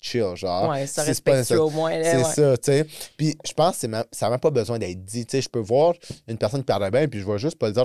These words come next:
Speaker 1: Comme, pourquoi je le dirais ? Genre, je, à
Speaker 2: Obligé,
Speaker 1: moins que
Speaker 2: ouais.
Speaker 1: je veux faire comme, « Yo, son outfit, il est nice, whatever. » Tu sais, j'ai pas besoin de dire qu'une personne
Speaker 2: T'as
Speaker 1: est
Speaker 2: pas
Speaker 1: belle.
Speaker 2: besoin de mettre ta, ta blonde dans une situation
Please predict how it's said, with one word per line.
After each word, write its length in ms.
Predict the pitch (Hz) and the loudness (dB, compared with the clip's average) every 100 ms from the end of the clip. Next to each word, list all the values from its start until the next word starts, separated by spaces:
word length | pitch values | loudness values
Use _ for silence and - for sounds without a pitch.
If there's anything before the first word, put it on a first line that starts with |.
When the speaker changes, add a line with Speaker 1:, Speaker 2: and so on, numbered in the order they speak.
| - | 0
Speaker 1:
Comme, 160 | 143 123 | 0 0
pourquoi 180 | - 208 | 0 2
je 80 | 139 | 2
le 60 | |
dirais ? 400 | 107 117 120 131 - _ _ 107 | 0 0 0 -2 -6 _ _ -4
Genre, 300 | 120 117 113 | 2 2 2
je, 100 | - - - - _ _ _ - | -4 -20 -20 -20 _ _ _ -6
à 120 | 113 | -2
Speaker 2:
Obligé, 100 | 131 143 | 2 2
Speaker 1:
moins 160 | 165 | 2
que 120 | - - | 4 2
Speaker 2:
ouais. 120 | 165 | 4
Speaker 1:
je 40 | 139 | 2
veux 60 | |
faire 200 | - 143 139 | 4 2 4
comme, « 140 | 131 | 2
Yo, 100 | 139 | 2
son 180 | 139 120 - | 2 0 0
outfit, 320 | 113 - 156 - | 0 0 -2 -2
il 60 | |
est 40 | 104 | -4
nice, 380 | 104 104 131 120 | -2 -2 -2 0
whatever. » 640 | 107 104 98 113 127 156 151 _ _ _ _ - | 0 0 0 2 2 0 -6 _ _ _ _ 0
Tu 80 | 170 | 0
sais, 100 | 160 87 - - | 0 -4 -14 -12
j'ai 220 | 110 123 | -6 -2
pas 140 | 117 185 | 0 2
besoin 360 | 127 113 110 | 2 0 -6
de 40 | 104 | -2
dire 140 | 117 - | -2 -4
qu'une 160 | 101 | -6
personne 260 | 104 - 107 | -6 -6 -4
Speaker 2:
T'as 100 | 101 | -2
Speaker 1:
est 20 | |
Speaker 2:
pas 80 | 240 | 2
Speaker 1:
belle. 80 | 226 | 2
Speaker 2:
besoin 160 | 208 | 0
de 40 | 202 | 0
mettre 180 | 190 - | -2 0
ta, 180 | 156 - - | -2 -2 -2
ta 300 | 151 143 139 | 0 0 -2
blonde 340 | 143 151 165 | -2 -2 0
dans 160 | 143 139 | -2 -4
une 180 | 143 147 | -6 -10
situation 920 | - 156 139 139 - 151 147 151 | -6 -2 -2 -4 -6 -4 -2 -4